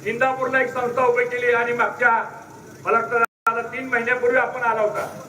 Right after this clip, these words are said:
आणि भिगवणला अनंतराव पवार इंग्लिश मीडियम स्कूल एक नवीन शाळा काढली आणि त्या शाळेमध्ये किमान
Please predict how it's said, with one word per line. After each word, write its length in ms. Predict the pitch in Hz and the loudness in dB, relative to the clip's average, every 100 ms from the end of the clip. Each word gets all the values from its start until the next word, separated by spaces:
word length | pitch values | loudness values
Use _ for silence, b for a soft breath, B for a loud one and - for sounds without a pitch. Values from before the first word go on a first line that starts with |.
| - - - | -18 -18 -2
आणि 480 | - 220 240 247 240 214 | 0 2 2 0 -2 0
भिगवणला 640 | 214 277 302 294 - - - - - - - - - | 2 4 4 2 0 -4 -14 -18 -20 -20 -20 -18 -2
अनंतराव 460 | 202 240 233 240 240 | 0 0 2 2 2
पवार 440 | 226 226 240 208 - - - | 0 2 2 0 -6 -12 -12
इंग्लिश 240 | 202 220 240 - | -12 -10 -12 -2
मीडियम 260 | 226 233 - | 2 2 0
स्कूल 300 | - - 240 - - - - - - - | -6 -4 -4 -4 -12 -16 -18 -18 -16 2
एक 220 | 220 233 | 2 2
नवीन 220 | 247 262 302 - | -2 0 -2 -2
शाळा 220 | 254 247 | 2 2
काढली 320 | - 214 285 285 - - - - - | 2 -2 -2 -8 -10 -18 -20 -18 -10
आणि 60 | 151 - | -2 2
त्या 160 | 240 240 | 4 4
शाळेमध्ये 640 | 240 233 240 226 226 294 302 - - - - - - - - - - | 0 2 2 2 2 2 0 -4 -16 -16 -18 -20 -20 -20 -20 -20 -2
किमान 400 | 208 240 254 233 | 0 4 4 2